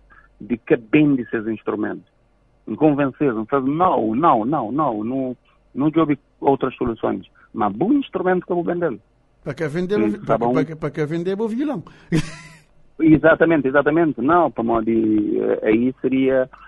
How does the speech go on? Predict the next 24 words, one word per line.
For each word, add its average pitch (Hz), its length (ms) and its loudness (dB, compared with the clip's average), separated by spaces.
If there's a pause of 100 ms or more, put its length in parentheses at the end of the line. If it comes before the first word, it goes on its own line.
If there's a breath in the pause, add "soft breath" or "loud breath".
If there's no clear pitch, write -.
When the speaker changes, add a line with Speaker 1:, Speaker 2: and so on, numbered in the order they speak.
(120)
Speaker 1:
mas 554 180 -6
pronto, 440 340 2
olha, 110 180 2
o - 40 -12
que 160 100 0
interessa 160 440 0
é 156 60 -2
que 151 580 0 (320 soft breath)
por 156 100 2
exemplo, 139 340 2
ali, 131 120 2
ali 143 540 2
com, 127 380 -2
com 123 100 -8
aquele 117 220 -2
espetáculo - 440 0
de 117 120 2
Alma, 113 420 2
por 120 120 -2
exemplo, 113 500 -2
funcionou 117 380 0
muito 110 220 0
bem, 123 240 2
porque 110 460 -2